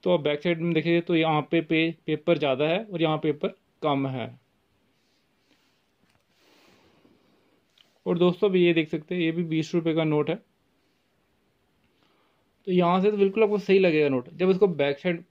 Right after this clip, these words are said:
दे-, में देखेंगे आप, तो यहाँ पे जो है paper wet ink error है, इसको जो error कहते हैं वो wet इंक, wet, wet इंक error कहते हैं। तो जो छपाई है note की सही तरीके से यहाँ पे नहीं हुई हुई है,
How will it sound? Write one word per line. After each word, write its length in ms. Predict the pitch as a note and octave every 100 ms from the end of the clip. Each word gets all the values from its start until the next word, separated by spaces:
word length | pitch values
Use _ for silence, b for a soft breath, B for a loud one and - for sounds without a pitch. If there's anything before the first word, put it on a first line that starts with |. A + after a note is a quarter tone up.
| -
दे-, 220 | D#3 D#3+
में 120 | F3
देखेंगे 340 | D#3 - E3+ D#3
आप, 240 | D3 - _ _ _ -
तो 60 |
यहाँ 200 | G3 F#3+
पे 180 | F3 G3
जो 160 | G3+ G#3
है 180 | F3 D#3
paper 420 | E3+ D#3 F#3+ C#4 -
wet 360 | E3+ E3 F#3+ -
ink 280 | F3+ F3+ -
error 280 | C#3+ C3
है, 80 | C3
इसको 320 | - D3 F#3+
जो 160 | F3+ F#3
error 240 | D3+ D3 D#3
कहते 220 | D#3+ D#3+
हैं 80 | F3
वो 100 | F#3+
wet 300 | D3+ D3+ E3
इंक, 100 | D3+ _ -
wet, 300 | D3+ E3+ F3+ _ _ _ _
wet 340 | D3+ E3 F#3 - -
इंक 220 | F3 A3+
error 280 | - D3+ C#3
कहते 360 | C3+ A#2+ B2 A#2
हैं। 100 | - b b b b
तो 120 | F#3+ F#3+
जो 120 | G3
छपाई 440 | G3 F#3+ D#3 D#3+
है 80 | F#3
note 200 | F3 D#3
की 100 | G3+
सही 160 | F#3 E3
तरीके 320 | D#3+ D#3 D#3+
से 80 | D#3+
यहाँ 140 | C#3+
पे 180 | E3+ C#4+ _ _ -
नहीं 400 | E3 D#3+ F3 A#3 -
हुई 140 | D3
हुई 220 | C3 A#2+ A#2
है, 200 | A#2